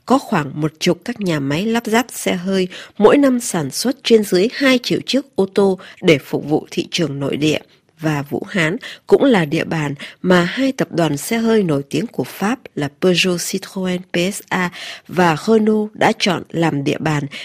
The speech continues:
để thâm nhập vào thị trường Trung Quốc. Vũ Hán không chỉ là chiếc tủ kính của nền công nghiệp xe hơi Trung Quốc,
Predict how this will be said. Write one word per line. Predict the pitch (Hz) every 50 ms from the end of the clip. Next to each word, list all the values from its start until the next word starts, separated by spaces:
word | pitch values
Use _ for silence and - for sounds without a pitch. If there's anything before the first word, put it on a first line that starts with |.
| - - -
để | 185 190 170 -
thâm | - 247 269 254 226
nhập | 196 165 147 143 - - -
vào | 165 165 156 143 139
thị | - - - - -
trường | - 170 151 143 139 -
Trung | - - 170 165 -
Quốc. | - 185 208 226 - _ _ _ _ _ _ _ _ _ _ - -
Vũ | 170 143 214
Hán | 202 - 190 165 160 185 247 - - - - _
không | - - 226 214 202
chỉ | - 185 165 139 139
là | 139 143
chiếc | 139 - 247 247 - -
tủ | 170 151 139
kính | - - 156 - -
của | - - 131
nền | 143 147 143 135
công | 127 - - 202 185
nghiệp | 156 143 -
xe | - - - 196
hơi | 190 196 185 180
Trung | - - 185 180 -
Quốc, | - 247 302